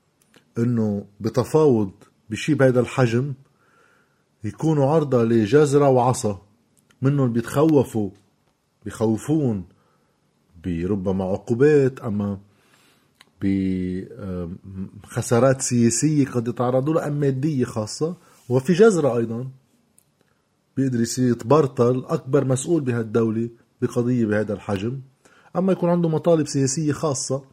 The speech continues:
أما حسابات إقليمية، أما ولاءات، أما شو ما كان. وبتصير هيدي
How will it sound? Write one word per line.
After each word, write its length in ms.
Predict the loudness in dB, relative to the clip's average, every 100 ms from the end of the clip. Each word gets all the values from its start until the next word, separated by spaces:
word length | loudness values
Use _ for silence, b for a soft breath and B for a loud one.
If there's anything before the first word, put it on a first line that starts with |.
| B B -2
أما 240 | 0 0
حسابات 460 | -2 0 4 4 2
إقليمية، 840 | -4 0 0 0 -2 -2 -2 -2
أما 160 | -4 -2
ولاءات، 680 | 0 0 -2 -2 -4 -4 -6
أما 160 | -8
شو 140 | -4 -4
ما 100 | -4
كان. 340 | -6 -6 -8 B B B
وبتصير 520 | -4 -4 -2 -4 -4
هيدي 600 | -4 4 4 4 0 -2